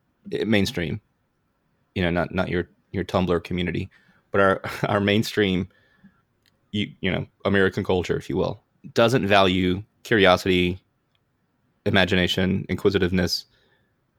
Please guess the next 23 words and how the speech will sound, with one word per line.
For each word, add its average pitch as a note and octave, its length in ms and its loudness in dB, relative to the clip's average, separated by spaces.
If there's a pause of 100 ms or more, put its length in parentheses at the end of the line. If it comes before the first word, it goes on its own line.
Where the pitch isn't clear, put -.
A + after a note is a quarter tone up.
(380)
or G2 160 4
these F2+ 220 0
things G2+ 300 0
that D#2+ 320 2 (200)
having G2+ 280 -2
a F#2+ 40 0
liberal F2+ 240 0
arts F2 200 -2
degree, F2 400 -2
especially F#2+ 500 -2
<laughs> - 80 -6
a A#2 60 0
religion G#2 360 0
degree F2 280 0
or F#2 60 0
religious F#2 280 -4
studies G2 260 -2
degree, - 360 -4 (560)
will G2+ 240 4
engender G2+ 420 2
inside G#2+ 440 2
of F#2 100 0
you. - 220 -8